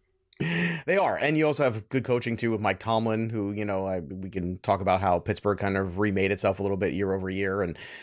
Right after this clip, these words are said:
we know what Joe Burrow and the Bengals are gonna be, and, you know, or at least we have an expectation as long as the health is there. And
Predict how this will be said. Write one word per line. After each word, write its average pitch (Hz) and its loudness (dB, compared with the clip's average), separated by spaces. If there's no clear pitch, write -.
we 107 0
know 110 4
what 123 4
Joe 120 0
Burrow 127 2
and 139 -2
the 131 -4
Bengals 123 -2
are 120 -6
gonna 123 -4
be, 120 0
and, 117 -2
you 117 0
know, 113 0
or 107 -2
at 107 -6
least 110 -6
we 107 -2
have 104 0
an 104 -4
expectation 98 0
as 101 0
long 101 2
as 95 0
the 92 -2
health 107 4
is 101 0
there. 92 -2
And 110 -2